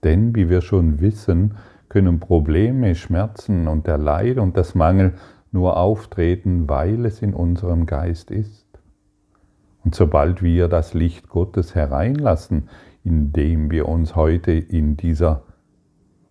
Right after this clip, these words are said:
in dieser Lektion üben, sobald wir dieses Licht hereinlassen, werden die Schatten verschwinden müssen. Und diese Lektion heute richtig tief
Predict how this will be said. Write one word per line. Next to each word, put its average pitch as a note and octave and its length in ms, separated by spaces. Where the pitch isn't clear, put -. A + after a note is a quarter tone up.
in D2+ 140
dieser E2 300
Lektion D#2+ 680
üben, F2+ 640
sobald D#2 420
wir E2 100
dieses D#2 420
Licht E2+ 300
hereinlassen, D#2+ 800
werden D#2 320
die E2 100
Schatten D2+ 400
verschwinden D#2 800
müssen. D2+ 560
Und D#2+ 200
diese F#2 220
Lektion G2 760
heute F2+ 560
richtig F2 760
tief G#2 600